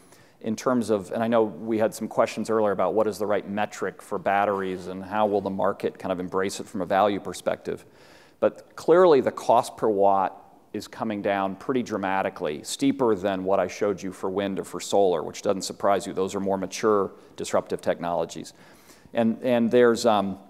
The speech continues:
whether or not this line at three hundred and seventy-five or three hundred fifty dollars a kilowatt, a dollar per kilowatt of capacity, whether that is the magic line to drive demand off the grid. Clearly, we're, we're getting, we're within two years of hitting that.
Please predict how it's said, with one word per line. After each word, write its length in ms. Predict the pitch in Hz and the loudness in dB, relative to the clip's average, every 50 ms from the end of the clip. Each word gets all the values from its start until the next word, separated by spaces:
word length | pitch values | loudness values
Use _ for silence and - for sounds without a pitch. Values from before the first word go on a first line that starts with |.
| - _ _ _ _ _ - - | -20 _ _ _ _ _ -20 -4
whether 260 | - 127 135 139 156 | 2 4 6 8 8
or 80 | 151 143 | 6 6
not 260 | 135 127 123 120 - | 6 4 2 2 0
this 180 | 117 107 - 110 | -4 -4 -4 -2
line 400 | 101 104 107 110 110 110 107 104 | 0 0 2 2 2 0 0 -2
at 120 | 90 - | -4 -6
three 200 | - - 120 117 | -8 -6 -4 -2
hundred 180 | 110 107 104 95 | 0 0 -2 -2
and 100 | 98 98 | -4 -2
seventy-five 600 | - 110 104 104 101 92 - 104 98 98 98 95 | -2 -2 -2 -2 -4 -2 0 2 2 2 2 0
or 60 | 92 | -4
three 160 | - - - | -6 -6 -6
hundred 120 | 107 98 90 | -6 -6 -8
fifty 140 | - - 95 | -10 -6 -2
dollars 500 | 92 92 95 95 95 92 90 - - - - - - _ - | 0 2 4 4 2 2 -2 -4 -10 -16 -20 -20 -20 _ -16
a 40 | - | -16
kilowatt, 640 | - - - 120 110 110 98 98 95 95 92 - - | -14 -4 0 2 2 4 4 4 4 4 2 0 -2
a 40 | - | -2
dollar 240 | - 101 101 101 98 | 0 2 2 2 2
per 120 | - 101 - | 0 -4 -8
kilowatt 520 | - - 107 101 101 92 92 92 90 71 | -2 0 2 2 4 4 2 2 2 0
of 120 | 62 - | -2 -6
capacity, 680 | - 113 - - - 104 104 101 - - 90 87 82 92 - - - - _ | -10 -10 -6 -4 -2 -2 0 -2 -2 -4 -4 -4 -6 -6 -10 -18 -20 -8 _
whether 180 | - 117 117 110 | 2 2 4 4
that 160 | 113 110 110 | 4 4 4
is 120 | 113 101 | 4 0
the 60 | 92 107 | -2 -2
magic 380 | 101 104 107 98 - 113 - | 0 0 -2 -2 -4 -6 -6
line 380 | 92 101 101 101 104 104 98 92 | -4 -2 0 0 0 -2 -4 -6
to 60 | 92 | -8
drive 360 | 87 104 101 98 98 95 92 | -2 0 2 2 2 2 0
demand 600 | 98 92 95 101 101 104 104 98 95 92 95 95 - _ _ _ _ | -4 -6 -4 -4 -4 -4 -4 -4 -4 -6 -8 -12 -16 _ _ _ _
off 260 | - 101 98 - - - | 0 0 0 0 -2 -6
the 60 | 104 | -6
grid. 500 | 95 - 104 110 113 107 95 87 87 - - - - _ | -6 -2 0 2 4 4 4 2 -2 -6 -14 -20 -20 _
Clearly, 300 | - - 135 135 127 117 | 0 4 4 6 6 4
we're, 340 | 110 101 107 107 104 101 101 | 4 4 4 4 4 4 2
we're 240 | - - 113 110 110 | 0 0 0 0 0
getting, 440 | 98 113 127 127 131 123 120 113 110 - | 2 2 2 4 4 2 0 -4 -6 -4
we're 160 | 120 120 120 | -2 0 0
within 280 | 123 123 117 120 117 110 | 2 0 0 0 -2 -4
two 220 | - - 160 147 | -6 -4 -4 -2
years 340 | 135 127 127 123 127 123 - | 0 2 2 2 2 0 -2
of 80 | 117 | -2
hitting 240 | - 127 127 131 135 | 0 0 2 2 2
that. 260 | 135 135 147 - - | 0 0 -2 -4 -8